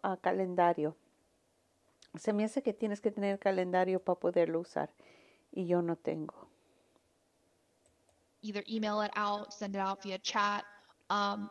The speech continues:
Speaker 2: and the other thing you can do is add guests via email here. And you can, uh, you know, have them not see the guest list, so you can, you know, invite and send it out to whoever, and they won't know who's on the invitation.
Speaker 1: Y luego aquí puedes invitar personas,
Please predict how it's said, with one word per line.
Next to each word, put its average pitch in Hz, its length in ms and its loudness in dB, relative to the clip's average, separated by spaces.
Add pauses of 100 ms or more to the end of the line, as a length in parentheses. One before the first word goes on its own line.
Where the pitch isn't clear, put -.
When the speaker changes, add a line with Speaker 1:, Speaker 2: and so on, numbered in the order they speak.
(180)
Speaker 2:
and 233 440 4 (400)
the 254 100 -2
other 302 220 2
thing 302 120 -6
you 277 80 -6
can 247 140 -2
do 254 220 -4
is 214 240 -2
add 208 240 -2
guests 208 360 -4
via 202 280 -6
email 196 320 -4
here. 196 420 -8 (420)
And 214 260 -2
you 233 100 -6
can, 226 340 2 (100)
uh, 202 320 2 (300)
you 214 100 -4
know, 202 100 0
have 214 260 0
them 220 200 2
not 202 260 2
see 214 160 -6
the 196 120 -2
guest 185 320 -2
list, 262 180 2
so 220 60 4
you 208 140 -2
can, 196 300 -4
you 202 80 -2
know, 190 120 -4
invite 208 480 0
and 208 140 -6
send 208 240 -2
it 202 80 -2
out 190 200 0
to 208 140 -4
whoever, 220 380 -2
and 202 140 -2
they 196 100 -2
won't 196 240 -4
know 190 280 0
who's 196 180 -8
on 190 140 -4
the 190 120 -12
invitation. 190 720 -8 (760)
Speaker 1:
Y 247 80 4
luego 285 280 12
aquí 311 260 8
puedes 294 400 8
invitar 214 540 6
personas, 202 880 4